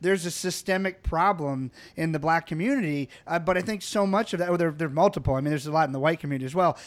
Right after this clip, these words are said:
But I said, I think a big problem with the systemicness is the fact that there's, there has been systemic, or from my, uh, point of view and opinion, and that's why I'd love feedback. You know, I, I can imagine, uh,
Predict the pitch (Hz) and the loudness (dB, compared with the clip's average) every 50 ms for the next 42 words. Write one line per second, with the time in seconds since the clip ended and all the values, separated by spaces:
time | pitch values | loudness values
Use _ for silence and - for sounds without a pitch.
0 | - - 190 196 196 262 247 226 - 269 262 262 196 170 233 262 233 - - 233 | -6 -4 -2 0 0 0 0 0 -2 -2 -2 -2 -2 -2 -4 -4 -4 -4 -2 -2
1 | 254 254 226 220 196 175 - - 170 - - - - 202 240 269 277 240 196 165 | -2 -2 -2 -4 -6 -6 -8 -8 -8 -8 -8 -8 -6 -4 -4 -2 -4 -4 -4 -4
2 | 151 151 147 - - - 170 160 160 156 151 143 131 - - - - - - - | -6 -6 -6 -6 -8 -6 -4 -2 0 0 -2 -2 -6 -10 -14 -18 -20 -20 -20 -8
3 | - 160 180 - - 196 190 196 185 - 175 156 143 170 170 170 170 165 151 151 | -4 -4 -2 -2 0 0 0 0 0 -2 -4 -2 0 0 2 2 2 0 -2 -6
4 | 147 147 165 170 160 170 170 151 139 127 120 185 208 202 185 180 180 170 160 - | -4 -2 -2 0 0 0 -2 -2 -2 -2 0 0 2 2 0 0 -2 -4 -6 -10
5 | - - - - - - - 185 170 - - 196 185 180 185 180 175 208 180 170 | -16 -20 -20 -16 -10 -6 -4 -2 -2 0 2 4 4 4 4 2 2 2 2 2
6 | 165 - 175 170 160 165 160 170 175 180 180 175 175 175 170 165 _ - 151 - | 2 2 0 0 2 2 4 4 4 4 4 2 -2 -4 -10 -16 _ -18 -20 0
7 | _ - - 185 175 170 156 165 170 156 147 131 - - 240 240 214 175 160 160 | _ 6 6 6 4 -2 -2 -2 -2 -2 -2 -2 0 0 0 2 2 0 0 0
8 | 156 160 160 - 160 151 147 156 143 139 160 156 139 - - 214 254 202 165 151 | 0 0 0 0 0 0 0 0 -2 0 -2 -2 -2 -2 -4 -4 -4 -2 0 -2
9 | 147 143 - - - - - - 196 208 196 190 - - 202 - 214 226 262 240 | -2 -2 -4 -10 -18 -16 -6 2 4 6 6 4 4 0 -4 0 2 2 2 2
10 | - 277 247 208 190 190 214 233 240 196 160 156 147 147 170 180 - - - - | 0 0 0 0 2 2 4 4 2 2 2 0 -2 -2 -4 -6 -10 -16 -20 -20
11 | - - 165 170 170 170 170 165 165 | -8 -2 2 4 6 6 6 6 4